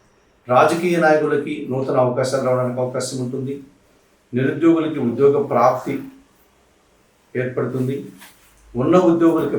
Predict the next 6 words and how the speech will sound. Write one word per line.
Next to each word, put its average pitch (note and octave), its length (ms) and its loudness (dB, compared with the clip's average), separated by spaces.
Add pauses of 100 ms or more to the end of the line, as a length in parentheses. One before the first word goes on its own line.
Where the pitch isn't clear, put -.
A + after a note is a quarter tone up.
పదోన్నతులు C#3 540 0
రావడానికి A2 380 0
అవకాశం - 400 -10
ఉంటుంది. - 280 -20 (640)
కుజగ్రహం F3+ 560 2 (140)
అనుకూలత D#3+ 360 0